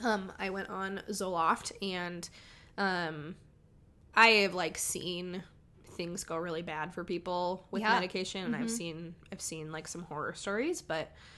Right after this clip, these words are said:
Speaker 1: um, I think ultimately I was, when I was talking to my mom about <laughs> being on this podcast,
Speaker 2: Yeah.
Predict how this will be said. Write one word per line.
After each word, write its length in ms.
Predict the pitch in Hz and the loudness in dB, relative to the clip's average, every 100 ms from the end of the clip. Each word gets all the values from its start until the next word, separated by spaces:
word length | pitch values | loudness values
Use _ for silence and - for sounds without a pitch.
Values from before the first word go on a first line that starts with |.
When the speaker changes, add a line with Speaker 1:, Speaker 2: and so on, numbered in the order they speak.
| - - - | -20 -14 -4
Speaker 1:
um, 520 | 190 180 156 147 165 - - - - - - - - | -2 -2 -2 -6 -12 -16 -20 -20 -20 -20 -20 -12 -2
I 60 | |
think 320 | 220 240 196 - - - - - | 4 4 2 -8 -20 -20 -18 0
ultimately 920 | 208 185 - 240 262 277 285 285 285 - - - - - - | 2 4 2 0 0 0 0 0 -2 -4 -16 -20 -20 -20 -2
I 120 | 202 | 0
was, 400 | 190 185 175 - - | 2 0 -2 -4 -2
when 160 | 220 214 | 2 4
I 80 | |
was 100 | 196 202 | 4 2
talking 220 | 208 226 | 0 2
to 60 | |
my 100 | 226 | 0
mom 220 | 175 156 147 | 0 0 2
about 120 | 277 | 8
<laughs> 120 | - | 8
being 100 | 294 | 8
on 60 | 247 | 4
this 120 | 214 | 0
podcast, 500 | - 196 190 170 170 | -2 -2 -2 -2 -2
Speaker 2:
Yeah. 60 | - | -6